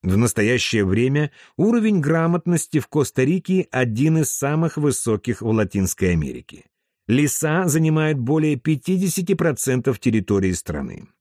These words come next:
а почти вся электроэнергия вырабатывается из возобновляемых источников. Коста-Рика измеряет свой успех не только в цифрах В В П,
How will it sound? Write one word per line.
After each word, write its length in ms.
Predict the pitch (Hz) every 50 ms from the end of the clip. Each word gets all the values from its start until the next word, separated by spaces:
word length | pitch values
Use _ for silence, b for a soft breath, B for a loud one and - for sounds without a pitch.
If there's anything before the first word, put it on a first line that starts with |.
| _
а 160 | - 78 87
почти 400 | 85 - 101 92 - - - 113
вся 280 | 98 - - 127 123 117 -
электроэнергия 1000 | 101 101 104 92 - - 101 98 101 117 156 175 175 160 160 175 170 165 147 - _ _ _ _ _
вырабатывается 920 | - 170 196 196 190 175 151 156 151 127 151 143 143 143 127 - - 135
из 240 | 135 117 131 117 104
возобновляемых 920 | 120 123 113 104 117 98 110 107 98 95 92 90 87 87 87 85 82 - 98
источников. 840 | 87 - - 85 78 - - 67 64 62 - - - - _ _ _ _ _ _ _ _ _ _ _ _ _ -
Коста-Рика 680 | 202 220 180 - - 202 202 214 240 233 - 233 226 202 180
измеряет 480 | 202 165 180 196 196 196 196 190 165 -
свой 240 | - 175 180 175 165
успех 380 | - - - 196 190 156 -
не 140 | 165 175 175
только 420 | - 220 220 208 180 - 180 156
в 60 | - -
цифрах 500 | - - 151 127 92 - 110 104 - 110
В 160 | 104 113 107
В 180 | 98 104 101
П, 320 | 92 - 160 175 196 202